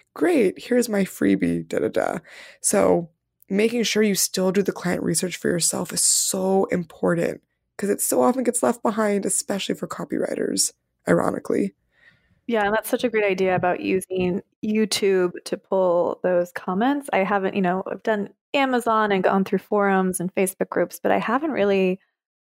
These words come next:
Speaker 2: scoured YouTube to pull that data. So it's a great tip. So Allison, you hinted at your group program. I wanna hear more about that. So what was the catalyst even for creating, launching a group program,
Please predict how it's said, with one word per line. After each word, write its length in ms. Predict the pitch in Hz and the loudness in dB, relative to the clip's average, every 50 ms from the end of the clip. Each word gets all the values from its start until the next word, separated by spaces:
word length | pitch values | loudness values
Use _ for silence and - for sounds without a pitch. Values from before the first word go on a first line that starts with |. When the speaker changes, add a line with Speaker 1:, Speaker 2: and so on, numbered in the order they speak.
| _ _ | _ _
Speaker 2:
scoured 580 | - - - - 185 180 180 185 180 180 180 180 | -12 -6 -2 0 2 2 2 2 2 2 0 0
YouTube 640 | 185 185 185 180 - - 175 170 165 170 160 165 - | 0 -2 -2 -2 -2 0 0 2 2 0 0 -4 -8
to 80 | - | -14
pull 300 | - _ - - 185 190 | -14 _ -4 -2 -2 0
that 200 | 185 - - - | 0 0 -2 0
data. 480 | - - - - - - - 214 214 220 _ _ _ | 0 -2 0 0 0 0 0 -2 -4 -6 _ _ _
So 120 | - 202 | -6 -6
it's 160 | 196 - - 196 | -6 -6 -8 -10
a 40 | |
great 280 | 190 - 190 175 - - | -6 -2 -2 -2 -2 -2
tip. 180 | - 185 165 - _ _ _ _ _ _ - - _ _ _ _ _ _ _ _ | -4 -4 -4 -4 _ _ _ _ _ _ -20 -20 _ _ _ _ _ _ _ _
So 220 | - - 226 - - - | -4 -2 -2 0 0 0
Allison, 560 | 220 226 233 247 247 - 226 202 190 190 196 | 0 0 0 -2 -2 -2 0 0 0 0 0
you 220 | 196 196 196 196 | 0 2 2 0
hinted 640 | 214 196 190 226 220 254 - - 311 330 370 392 381 370 - | 0 0 0 0 0 0 0 0 0 2 2 2 0 0 0
at 460 | - 196 196 190 190 185 - - - - | 0 0 2 2 2 0 0 -2 -6 -4
your 240 | 208 196 185 180 | 0 0 0 0
group 280 | 180 - - 190 196 - | 0 -2 -2 -2 -2 -2
program. 640 | - - 202 185 185 180 160 160 160 180 214 269 302 - _ _ _ _ _ - - _ - | -2 -2 -2 0 2 0 0 2 2 0 0 -2 -6 -8 _ _ _ _ _ -20 -8 _ -2
I 100 | 214 214 | 0 2
wanna 180 | 220 254 285 | 2 2 0
hear 380 | 294 - 277 254 240 226 214 - | 0 0 0 0 2 0 0 0
more 160 | - 214 214 202 | -2 0 0 2
about 240 | 190 185 180 - | 2 2 0 0
that. 220 | - 160 151 - - _ _ | 0 0 0 0 -2 _ _
So 140 | - 185 175 | -2 0 0
what 220 | 185 202 214 - | 0 0 0 0
was 140 | 302 320 - | 0 0 0
the 60 | 330 | -2
catalyst 680 | 311 - - 196 196 196 185 185 180 185 - - - - | -2 0 -2 -2 0 0 2 2 0 -2 -4 -8 -12 -6
even 300 | - 196 190 185 175 180 | -4 -2 -2 0 -2 -4
for 400 | - _ - 180 175 170 165 - _ _ _ _ _ _ _ - | -6 _ -2 0 0 2 0 -2 _ _ _ _ _ _ _ -14
creating, 640 | - - 208 202 196 190 196 190 190 185 185 - - | -6 -4 -2 0 0 0 0 0 0 -2 -2 -4 -6
launching 440 | 190 180 175 180 185 190 196 - 202 | -6 -2 0 0 0 0 0 0 0
a 40 | 196 | 0
group 180 | 190 196 196 | 2 0 0
program, 580 | - - 208 185 185 185 175 185 190 214 285 | 0 0 0 0 2 2 2 2 0 0 -4